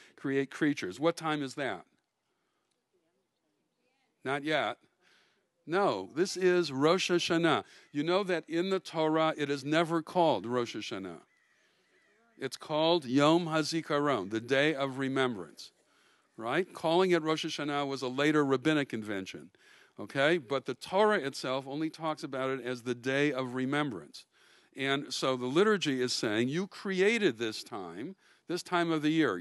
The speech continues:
every year, you, God, created this time for that kind of remembrance." To,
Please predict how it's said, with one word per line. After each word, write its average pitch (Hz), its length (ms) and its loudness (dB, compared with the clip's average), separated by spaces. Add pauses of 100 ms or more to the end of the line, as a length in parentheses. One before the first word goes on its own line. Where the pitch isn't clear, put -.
(160)
every 151 240 2
year, 131 380 0 (320)
you, 170 220 2
God, 147 320 2
created 156 480 0
this 147 180 -6
time 127 380 -4
for 151 320 -6
that 156 320 -4
kind 160 320 -4
of 139 100 -4
remembrance." 135 540 -4
To, 139 260 -4